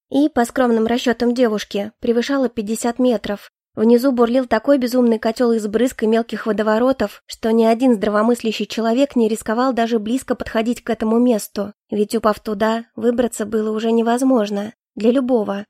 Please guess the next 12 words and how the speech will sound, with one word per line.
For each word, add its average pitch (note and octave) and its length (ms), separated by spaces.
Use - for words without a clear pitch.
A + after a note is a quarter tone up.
кроме A3+ 280
водного A3 400
мага. G3+ 460
"Завтра A#3 500
я D4+ 180
собираюсь A#3+ 500
навестить A3 440
одного G#3+ 380
из E4 100
своих A#3+ 360
бывших A3+ 300
хозяев, A3 640